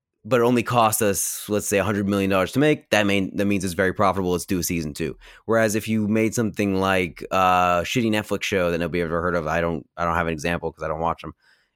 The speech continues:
and it cost you thirty million dollars to make, and you only had, let's say, uh,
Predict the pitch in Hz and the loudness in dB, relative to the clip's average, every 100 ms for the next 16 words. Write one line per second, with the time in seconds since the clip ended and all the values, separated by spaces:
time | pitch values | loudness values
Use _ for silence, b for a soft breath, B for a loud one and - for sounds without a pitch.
0 | - 95 98 92 - 107 104 101 - 175 | -4 0 0 -2 0 0 0 -2 0 2
1 | 165 135 120 110 107 101 - 101 101 98 | 2 2 2 4 2 2 0 0 0 -2
2 | - _ _ _ _ 95 95 95 95 95 | -6 _ _ _ _ -2 0 0 0 0
3 | 101 101 98 92 95 95 92 87 87 - | 0 0 -2 0 2 2 0 -2 -6 -4
4 | 98 92 90 87 87 85 82 78 _ _ | -2 0 0 0 0 0 -2 -6 _ _
5 | _ _ _ _ - 85 82 73 67 58 | _ _ _ _ -4 -2 0 -2 -4 -6
6 | 76 69 67 | -6 -8 -8